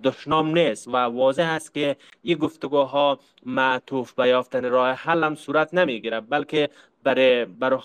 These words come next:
کشیدن نقاط ضعف طرف مقابل، برای تحقیر و بالا آوردن، اه، افتخارات گروهی و قومی، برای سرکوفت زدن طرف مقابل است. برای زیست مسالمت آمیز همه شهروندان در کشور،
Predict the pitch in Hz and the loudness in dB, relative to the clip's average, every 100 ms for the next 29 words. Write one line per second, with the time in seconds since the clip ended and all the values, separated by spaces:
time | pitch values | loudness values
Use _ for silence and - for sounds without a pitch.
0 | - 117 135 135 170 151 139 - 127 160 | -10 -12 -6 -2 -2 0 -2 -2 -2 -4
1 | 147 139 135 131 127 123 120 117 120 117 | -6 -4 -4 -4 -8 -6 -4 -4 -4 -4
2 | 117 120 117 - 156 156 139 120 117 110 | -4 -6 -8 -4 0 0 0 0 0 0
3 | - _ 120 117 139 135 135 110 135 131 | -6 _ -8 2 2 4 0 2 2 2
4 | 131 123 160 156 143 123 - _ _ _ | 0 -4 -6 -2 -2 -2 -6 _ _ _
5 | 120 123 123 139 - 147 - 135 156 165 | -6 -4 -2 -4 -4 -6 0 2 4 2
6 | 160 135 135 123 120 127 120 - 123 139 | -2 -10 -8 -8 -10 -10 -10 -8 -6 -6
7 | 156 143 _ _ _ 127 127 120 - 131 | -6 -8 _ _ _ 2 4 2 -4 -10
8 | 120 - 127 - 131 127 147 143 131 117 | -6 -4 -6 -2 0 0 0 2 2 -2
9 | - - 131 127 120 - 131 131 131 90 | -6 -6 -6 -4 -8 -2 0 2 0 -4
10 | - _ _ _ _ _ - 175 180 156 | -12 _ _ _ _ _ 2 4 4 2
11 | 131 160 190 - 180 156 139 - 131 127 | -4 -4 -4 -4 -6 -6 -8 -6 -4 -4
12 | 127 - 127 156 160 147 147 135 120 - | -4 -2 -2 0 0 2 4 4 0 -10
13 | 131 165 170 147 139 131 127 127 127 123 | -2 0 0 0 -2 0 -2 0 0 2
14 | 120 120 - 123 - 139 147 139 127 | 0 -2 -6 -12 -4 0 2 2 -2